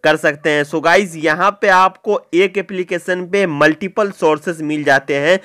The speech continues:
अर्निंग करने के। तो चलिए गाइस, यहाँ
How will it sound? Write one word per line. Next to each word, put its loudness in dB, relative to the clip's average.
अर्निंग 0
करने 0
के। -6
तो -10
चलिए 0
गाइस, 2
यहाँ -2